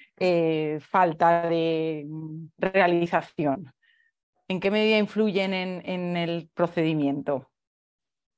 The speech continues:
Si se queda nuevamente como simplemente un trámite voluntario, facultativo, en el que la administración es la que puede decidir si lleva a cabo el trámite o no, o realmente tienen, eh, no, no soy experta en la legislación urbanística,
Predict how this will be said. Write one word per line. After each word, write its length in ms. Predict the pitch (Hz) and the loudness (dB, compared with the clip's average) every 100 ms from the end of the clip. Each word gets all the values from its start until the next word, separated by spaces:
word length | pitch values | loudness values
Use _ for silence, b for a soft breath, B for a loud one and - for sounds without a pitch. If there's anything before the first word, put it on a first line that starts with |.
| _ _ _ _ _ _ _ _ _ _ | _ _ _ _ _ _ _ _ _ _
Si 200 | - 202 | -8 -2
se 160 | 190 190 | 0 2
queda 200 | 214 220 | 6 6
nuevamente 720 | 233 220 208 214 226 190 175 | 8 8 6 6 4 4 0
como 320 | 175 160 160 | 0 -2 -4
simplemente 560 | 170 196 185 196 196 185 | -4 -4 -2 -2 -2 -4
un 120 | 196 | -4
trámite 380 | 196 202 196 190 | 0 0 -2 -2
voluntario, 1200 | 185 185 180 190 196 190 185 190 190 185 185 180 | -4 -4 -2 0 2 2 0 0 2 2 0 -2
facultativo, 1080 | 196 170 180 170 175 214 208 190 190 185 185 | -6 -8 -6 -4 -2 -4 -4 -2 -2 0 -2
en 120 | 185 | -4
el 200 | 180 175 | -8 -10
que 540 | 175 180 180 175 170 160 b b b _ _ | -6 -2 -2 -2 -4 -8 b b b _ _
la 120 | - 180 | 0 0
administración 580 | 185 165 - 170 202 | 2 -4 -4 -2 -2
es 100 | 190 | -2
la 100 | 180 | -2
que 100 | 175 | -4
puede 180 | 180 185 | -2 -2
decidir 560 | 185 180 180 190 185 165 | -2 -6 -8 -4 -4 -6
si 640 | - 180 175 175 170 170 | -6 -6 -4 -2 -2 -2
lleva 180 | 170 180 | 4 4
a 40 | 170 | 4
cabo 180 | 170 | 2
el 80 | 170 | 2
trámite 400 | 165 175 170 170 | 0 -2 -2 -4
o 60 | 185 | 0
no, 340 | 233 320 330 - | 2 2 0 0
o 500 | 175 170 165 160 156 | 0 0 0 -2 -4
realmente 520 | 165 175 175 175 170 | -4 -4 -6 -6 -8
tienen, 680 | 175 175 175 170 165 160 - | -6 -4 -4 -4 -4 -6 -6
eh, 600 | 160 156 147 151 147 - | -6 -4 -4 -6 -6 -6
no, 200 | 165 185 | -2 0
no 180 | 190 208 | 2 2
soy 180 | 214 214 | 4 2
experta 320 | 196 202 202 | 2 0 0
en 80 | 180 | 0
la 60 | |
legislación 500 | 175 175 175 170 175 | 0 -4 -8 -8 -6
urbanística, 560 | 170 170 180 - 220 220 | -4 -2 -4 -4 -2 -2